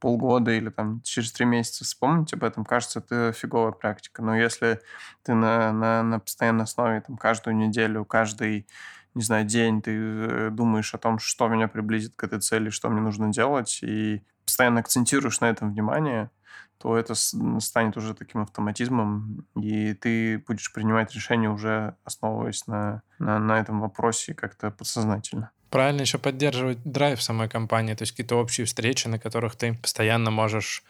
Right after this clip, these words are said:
Speaker 2: в-, всей компании доносить какие-то результаты, м, прошедшей недели. У нас, например, тоже есть такая встреча, "Вече" называется. И, соответственно, в-, вся вообще компания знает, какие у нас цели по цифрам, чё мы достигли, даже если там кто-то не понимает цифры некоторые.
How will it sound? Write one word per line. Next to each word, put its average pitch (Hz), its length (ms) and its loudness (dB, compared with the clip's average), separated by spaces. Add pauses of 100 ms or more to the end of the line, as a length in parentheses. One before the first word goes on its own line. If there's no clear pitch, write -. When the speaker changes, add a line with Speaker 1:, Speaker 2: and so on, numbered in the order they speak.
(120)
Speaker 2:
в-, - 220 -10
всей 131 260 0
компании 120 480 0
доносить 113 460 -2
какие-то 117 340 -6
результаты, 113 840 0 (140)
м, 113 300 -8
прошедшей 113 500 0
недели. 117 240 0
У 120 60 2
нас, 110 200 -2
например, 113 240 0
тоже 110 240 0
есть 98 120 -8
такая - 180 -10
встреча, 110 560 -6
"Вече" 110 340 0
называется. 104 600 -2 (140)
И, 110 320 2
соответственно, 107 880 0
в-, - 340 -16
вся 113 360 4
вообще 107 280 0
компания 113 540 0
знает, 107 400 0
какие 110 360 -8
у 107 40 -2
нас 104 220 -2
цели 107 320 0
по 104 180 -2
цифрам, 113 420 -2
чё 110 160 -4
мы 107 120 -2
достигли, 110 460 -2
даже 107 260 2
если 104 240 -4
там 101 240 0
кто-то - 300 -2
не 110 120 0
понимает 110 520 0
цифры 110 360 -2
некоторые. 104 720 -4